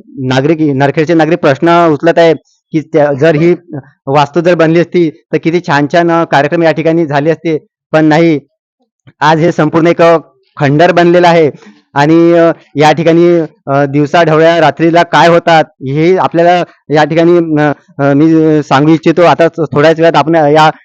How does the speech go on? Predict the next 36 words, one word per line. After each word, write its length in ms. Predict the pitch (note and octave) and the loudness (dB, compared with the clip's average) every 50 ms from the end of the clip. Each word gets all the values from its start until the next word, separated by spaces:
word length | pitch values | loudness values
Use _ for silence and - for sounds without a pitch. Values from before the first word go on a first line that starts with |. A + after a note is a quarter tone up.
| _ _ | _ _
अ, 240 | - C#3 C#3 C#3+ D3 | -2 0 2 2 2
भवनाच्या 480 | D3 C3+ C3 C#3+ D3 D#3 D#3+ - F3+ D#3 | 0 0 -2 0 0 0 0 2 2 2
आतमध्ये 340 | D3 C#3+ D#3+ D#3+ D#3+ F3 D#3 | 2 2 0 0 0 2 2
जाऊया 260 | D#3 D#3+ D#3+ E3 E3 | 2 2 4 4 4
आणि 120 | D#3+ E3 | 2 2
पाहूया 320 | D#3 - C#3 C#3+ D3 E3+ E3+ | 0 0 0 2 2 2 2
इथली 220 | D#3 - - D#3+ | 0 0 -2 -2
परिस्थिती 400 | - D#3+ D3+ D3 - E3+ D3 E3 | 0 0 -2 0 -2 -2 -2 -2
काय. 220 | - - D3 D#3 | 0 2 2 2
मी 80 | D#3+ D#3+ | 2 0
तुम्हाला 220 | - E3 D#3+ E3 | 0 0 -2 -2
दाखवतोय, 420 | D3 C#3 B2+ A#2+ D#3+ D3+ E3 E3 D#3+ C#3 - _ _ _ _ _ | 0 -2 -2 -2 0 2 2 2 2 0 -2 _ _ _ _ _
इथे 280 | D#3 C#3+ F3 E3+ D#3 | -4 0 0 2 2
लाईट्स 280 | D3+ D3 D#3+ E3 D3+ - | 4 2 2 2 0 0
नाही, 220 | - E3 E3 E3+ E3+ | 0 0 2 2 2
इथे 200 | D#3 - E3 D#3+ | 0 0 -2 0
पंखे 360 | - D#3+ D3 C#3+ C3+ - E3 | 0 0 0 0 0 0 2
नाही, 340 | E3 E3+ E3 F3 F3 D#3+ C#3+ - _ _ _ _ _ _ _ _ _ _ _ _ _ _ _ _ _ _ _ - C3+ | 2 2 2 2 2 0 0 -4 _ _ _ _ _ _ _ _ _ _ _ _ _ _ _ _ _ _ _ -4 0
या 120 | D3 D3+ | 0 0
ठिकाणी 320 | D3+ - D#3+ D3+ D#3+ E3+ F3 | 2 0 0 0 2 2 2
इलेक्ट्रिक 380 | E3 D3 D3 D#3 - - F3 | 2 2 0 0 0 0 0
बोर्डची 460 | D#3+ D3+ D#3+ D#3 - - F3 F3 F3 D#3+ | 2 2 2 0 0 0 0 2 2 0
सुद्धा, 400 | - E3+ D3+ D3 E3 E3 E3+ E3 - _ _ _ - _ - | -4 -8 -2 0 2 2 2 2 0 _ _ _ -16 _ -2
अ, 220 | C#3 C#3 C#3+ D3 C#3+ | 0 2 2 0 -2
सोय 280 | - - D3+ D3+ D#3+ D#3+ | -2 0 2 2 2 2
नाही, 340 | E3 D#3+ E3+ F3 E3 D3 - _ _ _ _ _ C3+ C3 | 2 2 2 2 0 0 -2 _ _ _ _ _ -6 -6
अ, 40 | |
कुठल्याही 320 | C3 - D3 C3 D3+ D#3+ D#3+ | -4 -4 -4 0 0 0 0
प्रकारचं 300 | - E3+ D#3 E3 D3 E3 | 0 0 0 0 0 0
काहीच 240 | - D3 D3 D#3+ - | 0 0 0 0 0
नाही. 120 | - E3+ D#3+ D#3+ | -2 -2 -2 -2
तुम-, 120 | D3+ D3 C#3 - | -4 -6 -4 -6
आता 140 | B2+ B2 D#3+ | -4 -2 0
बघा 300 | D3 D3+ D3 E3+ E3 D#3 C3+ - _ _ _ _ _ _ _ _ _ _ _ _ _ _ _ _ _ _ _ _ _ - - | 0 2 2 4 2 2 0 -4 _ _ _ _ _ _ _ _ _ _ _ _ _ _ _ _ _ _ _ _ _ -18 -6
आतमध्ये 420 | - C3 C#3+ - D3+ D#3+ D#3+ D#3+ E3 | -2 -2 -2 0 0 0 2 2 2
आल्यानंतर 560 | D3 D3+ D#3 D#3+ E3 D#3+ D#3 E3 E3+ D#3 D3 | 4 4 2 2 2 0 2 2 2 2 0